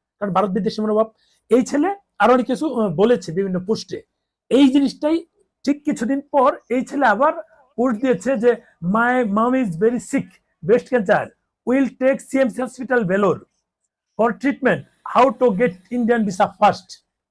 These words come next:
সে ইন্ডিয়ান, দ্রুত ইন্ডিয়ান ভিসা, ভিসা পেতে চাচ্ছে। এই লোকগুলো যারা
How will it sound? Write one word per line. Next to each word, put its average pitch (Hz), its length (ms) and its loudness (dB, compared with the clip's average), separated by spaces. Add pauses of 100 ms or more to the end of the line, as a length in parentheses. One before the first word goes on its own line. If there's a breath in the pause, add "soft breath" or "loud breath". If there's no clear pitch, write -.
(880)
সে 247 280 4
ইন্ডিয়ান, 254 420 2
দ্রুত 240 220 -4
ইন্ডিয়ান 247 320 0
ভিসা, 220 240 -6 (360)
ভিসা 196 220 -4
পেতে 262 280 -4
চাচ্ছে। - 420 -6 (420)
এই 262 160 4
লোকগুলো 277 520 2
যারা 220 400 2